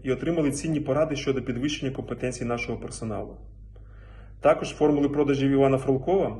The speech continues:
враховуючи особливості саме нашого бізнесу, розробили для нас великий пул документів, посадові інструкції і регламенти,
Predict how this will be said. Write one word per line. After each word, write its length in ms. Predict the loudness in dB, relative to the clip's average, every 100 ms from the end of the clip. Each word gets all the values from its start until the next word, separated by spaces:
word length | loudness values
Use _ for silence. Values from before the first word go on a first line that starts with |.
| -10
враховуючи 580 | -4 -2 0 0 0 0
особливості 540 | 0 0 2 0 -2
саме 300 | -4 0 4
нашого 440 | 4 2 0 -6 -6
бізнесу, 540 | -4 -4 -4 -8 -12 -18 -20 -20 -14
розробили 500 | -6 -2 -2 0 0
для 120 | 2 2
нас 220 | 0 0
великий 280 | -2 -2 -6
пул 280 | -4 -2
документів, 640 | 0 -2 -2 -2 -4 -6 -14 -16 -18 -20 -10
посадові 440 | -6 -2 2 4 4
інструкції 800 | 0 -2 -6 -6 -6 -6 -6 -6
і 200 | -6 -4
регламенти, 680 | -4 -4 -4 -4 -8 -10